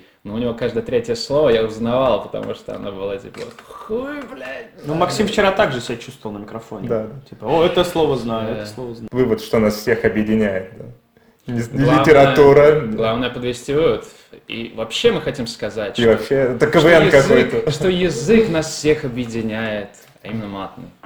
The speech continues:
Speaker 3: Пошёл К В Н какой-то. И что хотелось бы сказать в конце?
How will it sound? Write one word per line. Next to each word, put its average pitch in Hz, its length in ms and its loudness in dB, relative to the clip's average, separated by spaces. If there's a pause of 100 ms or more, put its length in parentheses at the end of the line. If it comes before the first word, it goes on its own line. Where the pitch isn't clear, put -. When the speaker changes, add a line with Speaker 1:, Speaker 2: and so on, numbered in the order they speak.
(360)
Speaker 3:
Пошёл 117 220 -2
К 113 120 -10
В 113 60 0
Н 110 160 4
какой-то. - 300 -6
И - 20 -2
что 180 180 2
хотелось 139 360 2
бы 107 80 -8
сказать 104 340 -6
в - 80 -18
конце? 107 460 -4